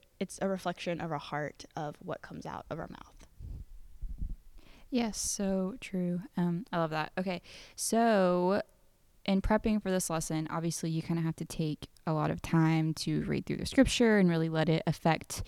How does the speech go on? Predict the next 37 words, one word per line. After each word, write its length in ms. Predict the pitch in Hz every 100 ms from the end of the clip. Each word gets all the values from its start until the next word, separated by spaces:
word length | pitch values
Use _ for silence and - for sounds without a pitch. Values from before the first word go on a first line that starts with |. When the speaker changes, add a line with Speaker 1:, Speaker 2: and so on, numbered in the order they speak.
| - - - - - _ 214
Speaker 2:
you 360 | 170 202 196 175
before 380 | 170 - 170 160
you 160 | 160
can 220 | 160 165
kind 200 | 165 160
of 160 | 165 175
take 360 | - 165 160 156
it 160 | 156
into 240 | - 160 160
Bible 240 | 156 156
study 460 | - 170 165 151 -
and 180 | 170 156
teach 280 | 160 156 143
it 180 | 110
to 140 | - 160
a 40 |
bunch 200 | 151 151
of 60 | -
kids. 260 | - -
So 320 | - 208 180 - - - -
in 160 | 202 214
prepping 320 | 214 202 190
for 120 | 180
this 180 | 170 -
lesson, 380 | 160 - 170 165
what 200 | 170 -
were 80 | 170
some 200 | 185 175
of 60 |
the 60 | 170
main 320 | 170 180 170
takeaways 800 | - 160 160 156 170 - 170 -
that 140 | -
you 580 | 170 165 160 156 170 175 - _ - _ _
got 200 | 160 -
out 160 | 151 -
of 380 | 170 160 -